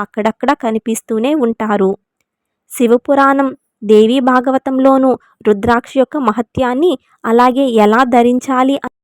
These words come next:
వంటి ఎన్నో విషయాలు మనకి వివరంగా లభ్యం అవుతాయి. మహిళలు రుద్రాక్షను ధరించవచ్చా? రుద్రాక్షను ధరించి స్నానం చేయవచ్చా? రుద్రాక్షను ధరించి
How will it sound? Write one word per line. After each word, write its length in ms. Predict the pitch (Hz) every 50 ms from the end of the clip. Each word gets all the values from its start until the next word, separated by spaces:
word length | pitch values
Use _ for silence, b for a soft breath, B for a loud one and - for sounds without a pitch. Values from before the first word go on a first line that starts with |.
| _ 254
వంటి 360 | 262 262 262 254 - 302 294 285 262 254 254 - _ _ _ 233 214 220
ఎన్నో 240 | 208 202 202 240 269 269 254
విషయాలు 420 | 262 - - - 269 262 262 262 269
మనకి 380 | 269 269 269 262 - - 262 240 226
వివరంగా 520 | 214 226 208 214 214 220 214 214 220 269 285 269
లభ్యం 300 | 226 208 196 202 254 262 - 220
అవుతాయి. 480 | 226 220 - 214 202 202 202 208 202 - - _ _ _ _ -
మహిళలు 520 | 214 208 202 180 233 233 269 285 294 302 277
రుద్రాక్షను 680 | 247 233 226 190 190 - 226 240 - - 285 269 277 269 247 247 - _ 214
ధరించవచ్చా? 800 | 196 214 196 185 196 208 - 247 240 226 220 - - 294 320 330 - _ _ _ _ -
రుద్రాక్షను 640 | 226 220 220 202 214 - 262 262 - - 294 302 277 233
ధరించి 360 | 233 240 247 262 254 - 269 254 240
స్నానం 480 | - - 226 214 196 190 190 208 254 269 -
చేయవచ్చా? 520 | 247 220 220 226 220 233 226 - - 294 320 - _ _ _ _ _ _
రుద్రాక్షను 580 | - 214 208 202 - 262 269 269 - - 294 294
ధరించి 460 | 247 247 226 220 247 254 - - 277